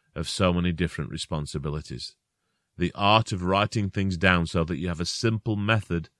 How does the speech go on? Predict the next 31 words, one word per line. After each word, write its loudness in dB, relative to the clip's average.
of 0
evaluating, 2
rationalizing, 0
and -2
prioritizing 4
your 2
workload, 2
your -6
personal 2
work 0
commitments, -4
is -6
hugely 2
beneficial. -6
The -8
simple 0
task 0
of -2
making 0
lists -2
and -4
putting -6
the -4
tasks -4
on -2
that 0
list -4
into -2
order 2
of -6
priority, 2